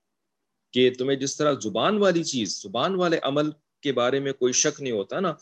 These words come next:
اسی طریقے سے اس قیامت کے واقع ہونے میں بھی شک نہیں ہے۔ تو فرما رہے ہیں کہ نطق یعنی بولنے کو، یعنی زبان کے عمل، بولنے سے یہاں پر مراد ہے زبان کا جو عمل ہوتا ہے،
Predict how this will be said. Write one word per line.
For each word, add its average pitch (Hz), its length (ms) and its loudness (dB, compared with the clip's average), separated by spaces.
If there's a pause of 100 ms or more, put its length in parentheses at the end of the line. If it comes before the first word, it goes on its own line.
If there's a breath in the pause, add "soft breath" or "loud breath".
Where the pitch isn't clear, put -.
(160)
اسی 135 220 0
طریقے 113 400 0
سے 143 380 0
اس 127 200 -6
قیامت 107 420 -4
کے 143 80 -4
واقع 98 320 0
ہونے 113 260 4
میں 104 100 2
بھی 92 100 0
شک - 260 -4
نہیں 69 120 -12
ہے۔ - 120 -20 (1500)
تو 120 60 2
فرما 120 320 2
رہے 127 140 2
ہیں 170 80 0 (200)
کہ 151 80 0
نطق 135 460 -2
یعنی 131 280 0
بولنے 123 480 2
کو، 131 340 0 (200)
یعنی 110 220 0
زبان 104 400 2
کے 117 140 -2
عمل، 76 220 -6
بولنے 135 340 0
سے 160 140 -4
یہاں 135 140 -4
پر 139 120 -2
مراد 107 280 0
ہے 160 160 -6
زبان 107 380 2
کا 107 100 0
جو 87 180 -2
عمل 80 200 -6
ہوتا - 220 -10
ہے، - 180 -16